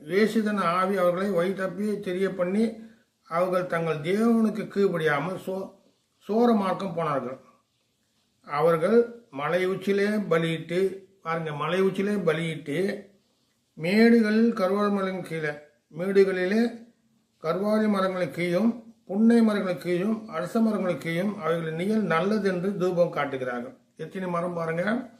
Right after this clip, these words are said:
மலை உச்சியில ப-, அவர்கள் மலை உச்சியில் பலியிட்டாங்க, மேடுகள்ல, மேடுகள்ல பலியிடுறாங்க. கருவாடு, கருவாடு மரங்களின் கீழும், புன்-, புன்னை மரங்களுக்கு,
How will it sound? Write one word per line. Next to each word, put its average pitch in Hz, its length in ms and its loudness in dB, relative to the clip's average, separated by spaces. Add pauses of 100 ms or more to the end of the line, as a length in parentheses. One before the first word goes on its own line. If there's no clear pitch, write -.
(960)
மலை 175 320 0
உச்சியில 214 380 4
ப-, 202 60 -4
அவர்கள் 190 460 0
மலை 196 340 2
உச்சியில் 208 440 4
பலியிட்டாங்க, 165 460 0 (960)
மேடுகள்ல, 220 540 6 (260)
மேடுகள்ல 202 500 0
பலியிடுறாங்க. 147 760 -4 (180)
கருவாடு, 208 480 2 (680)
கருவாடு 208 400 0
மரங்களின் 185 460 0
கீழும், 196 680 0 (300)
புன்-, 196 340 -6
புன்னை 214 340 2
மரங்களுக்கு, 185 560 0